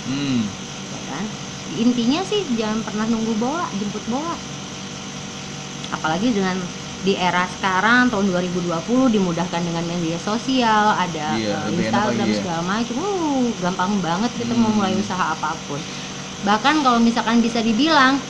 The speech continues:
Speaker 2: lo pegang handphone juga bisa dapat duit tanpa
Speaker 1: Iya.
Speaker 2: harus keluar dan meet up sama orang.
Speaker 1: Iya, iya. Tapi usaha yang baik itu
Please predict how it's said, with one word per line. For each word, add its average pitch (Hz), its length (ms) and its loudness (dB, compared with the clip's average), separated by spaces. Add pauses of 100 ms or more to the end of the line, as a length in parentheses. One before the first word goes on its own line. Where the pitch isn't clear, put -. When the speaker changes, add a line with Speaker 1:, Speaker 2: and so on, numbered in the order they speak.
(220)
Speaker 2:
lo 339 100 2
pegang 320 280 4
handphone 285 400 6
juga 330 160 6
bisa 240 160 6
dapat 226 220 2
duit 196 320 6 (640)
tanpa 233 220 6
Speaker 1:
Iya. 233 100 6
Speaker 2:
harus 233 220 6
keluar 226 340 4
dan 262 180 4
meet 214 140 4
up 226 120 0
sama 226 280 2
orang. 190 260 2 (520)
Speaker 1:
Iya, 110 220 -2
iya. 95 300 -6 (800)
Tapi 190 320 0
usaha 175 420 4
yang 165 260 6
baik 151 280 6
itu - 340 0